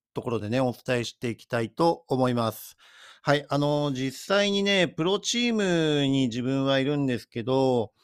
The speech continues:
えー、チームのスタッフとかね、選手も非常にキャラクターが個性強く、えー、実際にいます。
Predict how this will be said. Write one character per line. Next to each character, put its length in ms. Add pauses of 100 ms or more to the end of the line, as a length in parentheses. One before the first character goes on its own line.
(320)
え 280
ー、 20
チ 160 (100)
ー 20
ム 120
の 360
ス 100
タ 100
ッ 60
フ 180
と 120
か 120
ね、 220
選 280
手 400
も 480 (320)
非 80
常 220
に 500
キ 80
ャ 60
ラ 100
ク 100
タ 260
ー 20
が 520
個 140
性 300
強 260
く、 400 (180)
え 300
ー、 20
実 120
際 300
に 100
い 40
ま 220
す。 220